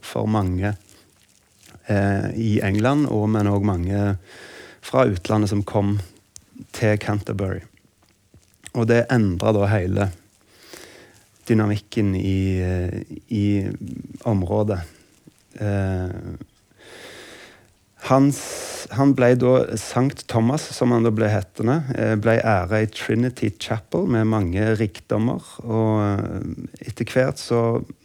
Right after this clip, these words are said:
selv om munkene i området ikke eide noe personlig, så okkuperte de to,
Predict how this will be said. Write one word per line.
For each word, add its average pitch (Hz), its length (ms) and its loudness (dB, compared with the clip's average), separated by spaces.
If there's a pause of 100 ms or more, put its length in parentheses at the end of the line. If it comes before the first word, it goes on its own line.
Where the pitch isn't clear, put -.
(340)
selv 113 280 0
om 120 140 4
munkene 117 580 0
i 107 140 0
området 104 480 0
ikke 110 400 -2
eide 101 240 0
noe 101 160 2
personlig, 113 560 -2
så - 160 -4
okkuperte 107 560 -6
de 107 100 0
to, 113 220 -2